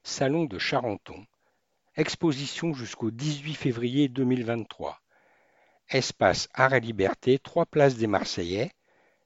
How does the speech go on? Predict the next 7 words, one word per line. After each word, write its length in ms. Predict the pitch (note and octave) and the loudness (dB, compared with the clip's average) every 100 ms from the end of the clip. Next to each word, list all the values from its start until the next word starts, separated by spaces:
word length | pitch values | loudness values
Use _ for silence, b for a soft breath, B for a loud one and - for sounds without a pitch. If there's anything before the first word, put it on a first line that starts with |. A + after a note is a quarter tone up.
| - | -4
et 100 | G#2 | 0
zéro 340 | A#2+ A#2+ B2+ | 2 4 4
un 80 | B2 | 2
quarante-six 540 | - A#2+ B2+ - C#3 | 2 0 0 -2 -4
soixante-seize 840 | - - A#2 C3+ A#2+ - C3+ B2+ G#2+ | -4 -4 -4 -4 -6 0 2 2 0
quarante-huit 540 | B2 A2 A2+ - A2 | -2 -2 -4 -8 -14
quatre-vingt-dix-sept, 840 | - D#3+ - B2 G2+ G2+ - A2 | -2 -2 0 -4 -4 -8 -2 -2